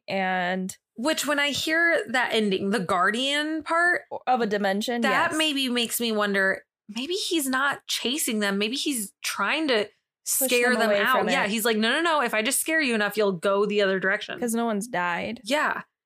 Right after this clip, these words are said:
Speaker 2: It's
Speaker 1: Or
Speaker 2: not
Speaker 1: really,
Speaker 2: like it's
Speaker 1: like, physically
Speaker 2: attacking them.
Speaker 1: seen. Oh, I mean, as far as we know,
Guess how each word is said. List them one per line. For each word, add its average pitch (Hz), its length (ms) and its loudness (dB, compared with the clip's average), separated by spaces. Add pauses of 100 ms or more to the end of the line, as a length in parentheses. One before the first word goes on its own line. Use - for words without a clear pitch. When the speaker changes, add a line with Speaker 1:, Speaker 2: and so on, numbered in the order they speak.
(300)
Speaker 2:
It's 240 100 0
Speaker 1:
Or 240 60 4
Speaker 2:
not 269 160 4
Speaker 1:
really, 254 320 2
Speaker 2:
like 226 200 2
it's - 120 -4
Speaker 1:
like, 240 120 2
physically 202 400 0
Speaker 2:
attacking - 20 0
them. - 260 -2
Speaker 1:
seen. 190 280 -4
Oh, - 100 -4
I 196 160 -2
mean, 180 300 -4 (1080)
as - 140 -4
far 185 120 -4
as 156 120 -8
we - 80 -6
know, 202 380 -2